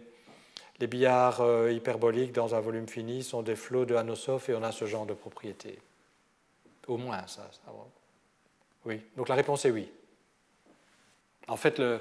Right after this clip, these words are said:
on a des propriétés ergodiques, ça remplit, on passe infiniment proche de n'importe quelle position dans le billard. C'est-à-dire que, donc, euh,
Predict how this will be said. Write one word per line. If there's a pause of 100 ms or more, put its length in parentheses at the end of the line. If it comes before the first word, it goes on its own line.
(360)
on
a
des
propriétés
ergodiques,
ça
remplit,
on
passe
infiniment
proche
de
n'importe
quelle
position
dans
le
billard. (2250)
C'est-à-dire
que, (720)
donc, (300)
euh,